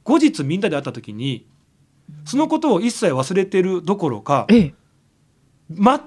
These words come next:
Speaker 1: く別の楽しい記憶にすり替わってるんですって。
Speaker 2: えー、怖い、怖い、怖い。
Speaker 1: だから怖いことが、
Speaker 2: 別の記憶？
Speaker 1: 心霊体験があって、その後いろいろこう大変だったのに、
Speaker 2: うん。
Speaker 1: その記憶ごっそり抜けるのはいいじゃないですか。
Speaker 2: うん。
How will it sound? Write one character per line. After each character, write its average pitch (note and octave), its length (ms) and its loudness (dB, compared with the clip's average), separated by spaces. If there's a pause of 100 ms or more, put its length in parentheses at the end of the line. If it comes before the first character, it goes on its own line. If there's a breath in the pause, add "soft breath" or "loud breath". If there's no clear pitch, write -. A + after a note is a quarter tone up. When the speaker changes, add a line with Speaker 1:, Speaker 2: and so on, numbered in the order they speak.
(240)
Speaker 1:
く F4 140 4
別 D4 280 2
の D4+ 160 6
楽 D4+ 280 2
し D4 240 4
い F#3+ 80 2
記 E3+ 160 2
憶 D#3 200 2
に G3+ 60 4
す - 140 0
り F3+ 60 2
替 E3 100 2
わ E3 80 4
っ D#3+ 60 -8
て C3 80 -4
る A2+ 80 -4
ん - 20 -10
で G2+ 60 -12
す - 80 -18
っ - 40 -20
て。 - 140 4
Speaker 2:
え A4+ 240 6
ー、 - 20 -6
怖 F4+ 280 2
い、 - 60 -4
怖 D#4 180 0
い、 C#4+ 80 -2
怖 A#3 240 -2
い。 - 100 -20
Speaker 1:
だ A#3 80 2
か A#3+ 80 2
ら - 20 2
怖 D#4 300 4
い E4 100 2
こ F#4 180 6
と F4+ 120 4
が、 E4 200 4
Speaker 2:
別 - 0 -
の - 0 -
記 - 0 -
憶？ - 80 -12
Speaker 1:
心 C4 280 4
霊 C4+ 180 4
体 C4 260 4
験 E3 200 0
が C#3+ 140 2
あ C#3+ 60 2
っ C#3 40 -4
て、 D3+ 80 -8
そ - 80 -6
の A#3 80 4
後 B3 160 2
い - 20 0
ろ A3 100 2
い - 20 4
ろ A3+ 60 0
こ A3 80 0
う - 20 -16
大 G#3 160 2
変 A#3 100 2
だ B3 80 2
っ - 20 -12
た D#3 80 -4
の A2+ 80 -8
に、 C3+ 200 -4
Speaker 2:
う D4+ 260 6
ん。 D3 60 -4
Speaker 1:
そ B3+ 80 -4
の D4 120 2
記 C#4 160 0
憶 B3+ 200 0
ご E3 180 -2
っ - 40 0
そ - 340 0
り D4+ 100 6
抜 E3 200 -4
け C4 120 0
る D#4+ 80 0
の G#3+ 80 4
は C3+ 160 0
い F#3+ 60 -4
い E3 40 -2
じ D3 60 -2
ゃ B2+ 40 -4
な A#2 80 -10
い - 20 -12
で A#3+ 60 2
す C#4 40 6
か。 D4+ 60 8
Speaker 2:
う D4+ 40 10
ん。 F#3+ 300 6